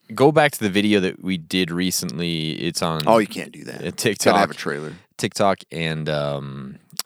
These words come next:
Speaker 1: I think it's on Instagram too.
Speaker 2: Yeah.
Speaker 1: And Cam kinda made fun of me in one of 'em, but
Speaker 2: I
Speaker 1: there's,
Speaker 2: did.
Speaker 1: but there's a lot
Speaker 2: But I made
Speaker 1: of
Speaker 2: fun of the people who are making
Speaker 1: Yeah.
Speaker 2: fun of you.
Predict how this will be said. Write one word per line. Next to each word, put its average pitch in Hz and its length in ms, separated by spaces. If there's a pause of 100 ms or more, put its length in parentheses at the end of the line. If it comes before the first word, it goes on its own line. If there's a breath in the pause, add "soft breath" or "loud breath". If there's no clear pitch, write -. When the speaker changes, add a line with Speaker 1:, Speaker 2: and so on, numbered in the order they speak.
(200)
Speaker 1:
I 98 100
think 95 140
it's 76 100
on 78 80
Instagram 76 480
too. 78 220
Speaker 2:
Yeah. 76 180
Speaker 1:
And 98 140
Cam 104 240
kinda 92 180
made 85 220
fun 87 200
of 85 60
me 90 120
in 82 120
one 85 140
of 82 80
'em, 87 120
but 90 160
Speaker 2:
I 143 160
Speaker 1:
there's, 117 120
Speaker 2:
did. 76 400
Speaker 1:
but 98 100
there's 127 180
a 113 60
lot 110 360
Speaker 2:
But 127 100
I - 20
made 147 140
Speaker 1:
of - 60
Speaker 2:
fun 131 160
of 104 100
the 95 100
people 107 280
who 95 60
are 87 80
making 92 260
Speaker 1:
Yeah. 90 140
Speaker 2:
fun 92 140
of 73 140
you. 82 120